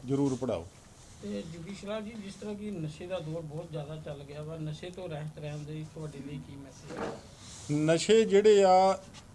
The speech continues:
Speaker 1: ਇਹ ਸਾਡੇ ਸਮਾਜ ਨੂੰ ਇੱਕ ਬਹੁਤ ਵੱਡਾ ਖੋਰਾ ਲੱਗ ਚੁੱਕਾ ਆ। ਇਹਦੇ ਵਿੱਚੋਂ ਜਿਹੜਾ ਸਭ ਤੋਂ ਵੱਧ ਜਿਹੜੇ ਲੋਕ ਇਸ ਬਿਮਾਰੀ ਤੋਂ ਪੀੜਤ ਆ,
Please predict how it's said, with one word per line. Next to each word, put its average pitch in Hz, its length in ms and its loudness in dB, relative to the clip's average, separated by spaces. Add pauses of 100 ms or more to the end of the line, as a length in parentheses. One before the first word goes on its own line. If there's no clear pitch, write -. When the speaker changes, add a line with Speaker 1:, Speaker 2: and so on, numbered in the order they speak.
(200)
Speaker 1:
ਇਹ 185 80 -2
ਸਾਡੇ 165 340 0
ਸਮਾਜ 156 360 4
ਨੂੰ 170 180 0
ਇੱਕ 151 160 0
ਬਹੁਤ 151 380 -2
ਵੱਡਾ 143 340 2
ਖੋਰਾ 143 580 2 (320)
ਲੱਗ 135 280 2
ਚੁੱਕਾ 165 580 4
ਆ। 185 100 0 (600)
ਇਹਦੇ 240 280 6
ਵਿੱਚੋਂ 214 560 6
ਜਿਹੜਾ 208 400 8
ਸਭ 196 320 0
ਤੋਂ 226 160 4
ਵੱਧ 185 380 4 (340)
ਜਿਹੜੇ 196 360 4
ਲੋਕ 175 580 0 (220)
ਇਸ 170 200 0
ਬਿਮਾਰੀ 160 400 2
ਤੋਂ 170 420 0 (300)
ਪੀੜਤ 214 340 2
ਆ, 160 240 10